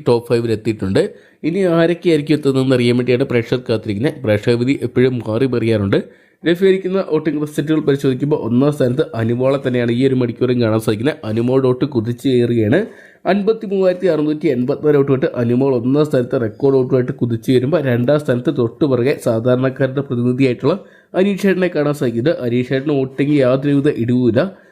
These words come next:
നാൽപത്തിരണ്ടായിരത്തി എഴുന്നൂറ്റി ആറ് വോട്ടുമായിട്ട് അനീഷ് ചേട്ടൻ എപ്പോൾ വേണമെങ്കിലും അനുമോളെ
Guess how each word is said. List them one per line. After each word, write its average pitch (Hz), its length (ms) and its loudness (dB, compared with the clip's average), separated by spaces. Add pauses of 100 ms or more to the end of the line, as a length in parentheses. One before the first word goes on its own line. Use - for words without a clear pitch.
(140)
നാൽപത്തിരണ്ടായിരത്തി 170 840 0
എഴുന്നൂറ്റി 151 460 2
ആറ് 143 260 2
വോട്ടുമായിട്ട് 139 480 2
അനീഷ് 131 320 2
ചേട്ടൻ 143 220 0
എപ്പോൾ 139 240 0
വേണമെങ്കിലും 131 380 2
അനുമോളെ 123 380 0